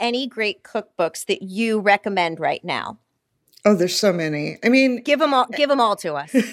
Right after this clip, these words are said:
Speaker 2: <laughs>
Speaker 1: We're here for
Speaker 2: every
Speaker 1: it.
Speaker 2: year, every year, it's just too much.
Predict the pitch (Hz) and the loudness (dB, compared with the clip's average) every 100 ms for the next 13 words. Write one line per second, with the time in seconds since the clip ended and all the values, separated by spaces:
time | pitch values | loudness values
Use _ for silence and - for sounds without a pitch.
0 | 415 - 508 247 277 269 247 - 392 370 | 0 4 2 2 -2 -2 -2 0 0 2
1 | 403 302 294 294 285 - 262 269 330 349 | 2 2 2 4 4 2 -4 -4 -6 -4
2 | 208 208 196 185 - 208 - - 262 190 | -4 -6 -6 -10 -14 -14 -14 -12 -10 -6
3 | 180 151 - | -6 -8 -12